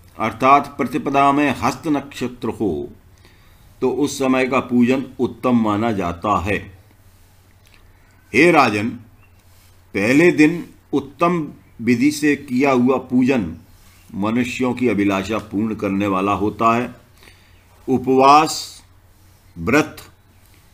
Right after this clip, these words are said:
एक भुक्त व्रत अथवा नक्त व्रत, किसी भी एक व्रत का नियम करने के पश्चात पूजा की व्यवस्था करना चाहिए।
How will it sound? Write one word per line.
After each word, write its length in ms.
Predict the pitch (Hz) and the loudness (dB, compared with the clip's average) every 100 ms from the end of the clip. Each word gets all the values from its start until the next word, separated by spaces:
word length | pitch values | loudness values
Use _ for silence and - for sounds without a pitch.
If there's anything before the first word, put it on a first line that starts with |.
| _ _ - | _ _ 0
एक 280 | 127 147 135 | 4 4 2
भुक्त 340 | 120 143 - | -2 -2 0
व्रत 280 | 143 151 - - - _ _ - _ 113 | 0 0 -2 -10 -20 _ _ -20 _ -8
अथवा 300 | 113 127 120 | 0 2 4
नक्त 360 | 120 123 - | 2 0 -4
व्रत, 260 | 104 87 - - - - _ _ - _ - - - _ _ _ _ - | -4 -6 -8 -20 -20 -20 _ _ -20 _ -20 -20 -20 _ _ _ _ 0
किसी 400 | 147 147 - 175 | 4 6 4 0
भी 280 | 170 196 - - | 0 -2 -2 6
एक 320 | 156 196 196 | 8 8 6
व्रत 240 | 185 160 131 | 0 -2 -4
का 220 | 151 165 | -4 0
नियम 400 | 160 151 151 156 | 2 4 4 4
करने 360 | 147 139 127 143 | 0 -2 0 0
के 160 | 127 135 | 0 -2
पश्चात 680 | - 127 - 143 135 - - | -2 -6 -2 2 2 2 -4
पूजा 280 | 123 123 123 | 0 2 0
की 160 | 143 | -2
व्यवस्था 500 | 127 107 104 101 127 | -4 -2 -4 -4 -6
करना 380 | 123 107 95 101 | -4 -4 -4 -4
चाहिए। 540 | 101 85 80 85 87 | -6 -6 -6 -6 -8